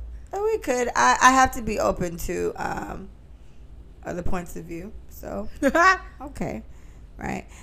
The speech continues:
Speaker 1: And shout out to Dan-, let me see what Daniel's, um, thing is, 'cause he hit me up yesterday about, um, his Instagram is underscore Danny underscore wealthy.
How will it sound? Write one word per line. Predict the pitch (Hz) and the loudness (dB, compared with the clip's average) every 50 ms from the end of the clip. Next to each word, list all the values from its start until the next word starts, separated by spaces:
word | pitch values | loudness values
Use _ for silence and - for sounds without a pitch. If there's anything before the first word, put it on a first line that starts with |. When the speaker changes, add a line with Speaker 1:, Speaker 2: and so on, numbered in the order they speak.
| - - | -10 -6
Speaker 1:
And | 208 202 | 0 6
shout | 262 254 254 262 | 8 10 10 10
out | 262 254 - | 8 6 0
to | 208 | -2
Dan-, | 196 220 214 - | -2 -2 -2 -2
let | - 247 | -4 -6
me | 254 | -6
see | 233 - 180 | -6 -8 -8
what | 156 160 | -8 -6
Daniel's, | 165 160 160 160 156 151 156 151 - - | -6 -8 -8 -8 -8 -10 -12 -12 -14 -14
um, | 143 151 156 151 156 156 - | -14 -12 -12 -12 -12 -12 -12
thing | - 147 147 147 147 | -12 -12 -12 -12 -12
is, | 151 147 - - | -14 -14 -14 -10
'cause | - 180 165 - | -10 -10 -8 -8
he | 247 233 233 226 220 | -8 -8 -8 -8 -10
hit | - 208 214 - 170 | -8 -8 -8 -6 -6
me | 175 170 170 | -4 -4 -4
up | 160 151 | -4 -4
yesterday | 170 160 160 - - 165 160 147 147 - - - - - - - - - - - | -4 -6 -6 -6 -10 -10 -8 -8 -8 -8 -10 -12 -16 -18 -18 -18 -18 -12 -6 -4
about, | 170 160 160 165 156 156 - - - | -4 -2 0 -2 0 0 -2 -2 -2
um, | - 151 156 156 156 156 160 156 156 160 160 160 - - - - - - - - - - - - - | -2 -2 -2 -2 -2 -4 -4 -6 -8 -8 -10 -14 -16 -18 -20 -18 -18 -18 -18 -18 -18 -18 -16 -8 -2
his | - 214 202 - | -2 -2 0 4
Instagram | - 262 285 269 - 302 - - - 269 226 214 208 202 196 190 | 6 6 6 6 2 2 4 6 6 6 6 4 2 2 0 2
is | - 185 185 185 180 175 - - - - - - - | 4 4 6 4 4 2 -2 -8 -10 -14 -16 -2 4
underscore | 214 220 240 240 247 262 254 - - 247 233 220 214 214 208 | 6 6 6 6 4 2 2 4 6 8 10 10 10 10 10
Danny | 185 196 190 196 196 196 196 196 - | 8 6 8 8 8 6 4 0 0
underscore | - 170 185 190 196 196 - - - 180 185 180 170 | 0 0 0 0 0 -2 -4 -2 2 4 4 4 6
wealthy. | 170 165 165 165 160 - 151 131 - - | 4 4 2 2 0 -2 -6 -8 -8 -10